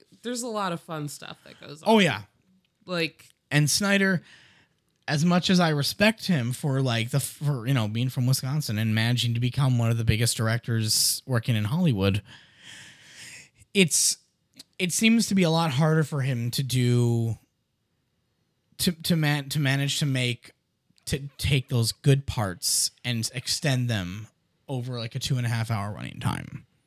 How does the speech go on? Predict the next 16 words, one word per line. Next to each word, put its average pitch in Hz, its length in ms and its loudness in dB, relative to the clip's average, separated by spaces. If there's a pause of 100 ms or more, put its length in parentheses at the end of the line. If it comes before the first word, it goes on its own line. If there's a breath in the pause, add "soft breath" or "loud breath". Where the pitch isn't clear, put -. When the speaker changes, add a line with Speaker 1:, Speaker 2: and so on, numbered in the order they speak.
(600 soft breath)
Speaker 2:
So 143 300 2
Speaker 1:
Mm-hmm. 160 180 4
Speaker 2:
in, 170 220 6
in 160 160 4
the 156 140 4
end, 151 240 2
we 139 100 0
just 139 200 -2
have 127 200 0
good 131 220 0
moments 110 640 -4
in 120 160 -8
the 101 80 -4
films 95 720 -4 (240)
and 127 180 0
not 104 300 0